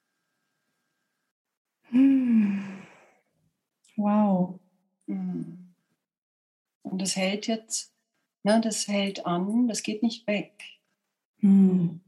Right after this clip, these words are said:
Speaker 2: Nur weil du die Augen öffnest und mit deinem Verstand wieder da bist,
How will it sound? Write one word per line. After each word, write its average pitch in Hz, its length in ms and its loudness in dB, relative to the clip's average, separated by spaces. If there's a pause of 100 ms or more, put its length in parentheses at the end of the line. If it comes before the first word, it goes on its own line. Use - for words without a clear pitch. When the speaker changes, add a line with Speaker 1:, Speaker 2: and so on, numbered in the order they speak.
Speaker 2:
Nur 214 140 0
weil 202 180 0
du 185 60 -8
die - 160 -4
Augen 196 380 -2
öffnest 208 640 -6
und 196 260 -10 (260)
mit 196 180 -8
deinem 180 220 -4
Verstand 190 560 -6
wieder 190 180 -8
da 196 460 -6
bist, 196 560 -10